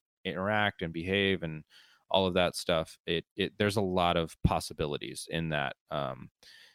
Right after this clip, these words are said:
and we, we thought we'd keep it, you know, solid and simple with, uh, with one choice there. Um, but there was no real technical reason, um, for,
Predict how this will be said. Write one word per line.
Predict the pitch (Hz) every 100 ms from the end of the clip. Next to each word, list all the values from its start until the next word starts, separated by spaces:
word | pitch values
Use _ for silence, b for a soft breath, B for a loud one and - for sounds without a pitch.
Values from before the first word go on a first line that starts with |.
| b -
and | 95 87 82 82 80 - _
we, | 90 90 85 82 80 -
we | - - 87 85
thought | - 95 82
we'd | 87
keep | - 101 95
it, | 82 - _
you | 98
know, | 85 78 78 - -
solid | - - 117 107 107 101
and | 85 87 87
simple | - 87 85 78 76 - _
with, | 90 80 -
uh, | 78
with | 78 82
one | 90 92 87
choice | - 78 73 -
there. | - - - B B B B B
Um, | - 90 85 85 82 - -
but | 110
there | 139
was | 135 151
no | 160
real | 117 113
technical | - 92 117 107 82
reason, | 85 82 85 92 _ _ -
um, | 87 82 80 80 76
for, | - - 95 90 90 87 85